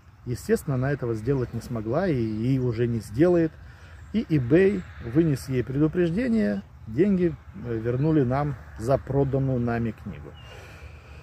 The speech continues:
Я хотел это сказать к тому, что если вдруг кто-то будет, эм, в начале делать попытки какие-то продавать свои вещи через eBay, м, просто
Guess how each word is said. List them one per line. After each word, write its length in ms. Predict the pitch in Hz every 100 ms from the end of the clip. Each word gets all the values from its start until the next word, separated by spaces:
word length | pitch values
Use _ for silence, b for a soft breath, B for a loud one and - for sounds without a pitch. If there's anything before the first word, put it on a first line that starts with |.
| B B - - B B B B B B B
Я 180 | 147 190
хотел 360 | 180 - 165
это 120 | 151 127
сказать 340 | - 123 131
к 80 | -
тому, 240 | 165 185
что 160 | 202 -
если 400 | 139 143 190 170
вдруг 260 | 139 151 -
кто-то 320 | - 160 147
будет, 380 | 123 139 135 131
эм, 880 | - 139 127 123 120 120 113 - - - - - - - - - - - - - - -
в 180 | 98 110
начале 680 | 143 135 - 151 139 117 92 - - - -
делать 420 | 110 117 123 117 -
попытки 460 | 123 107 147 - -
какие-то 500 | 110 117 - 113 113
продавать 500 | 104 117 123 131 120
свои 340 | - 117 117 120
вещи 320 | 127 - 117 -
через 260 | 123 117
eBay, 340 | 131 147 170 156 B B B - - - - - - 127
м, 180 | 139 143 - -
просто 360 | 165 160 -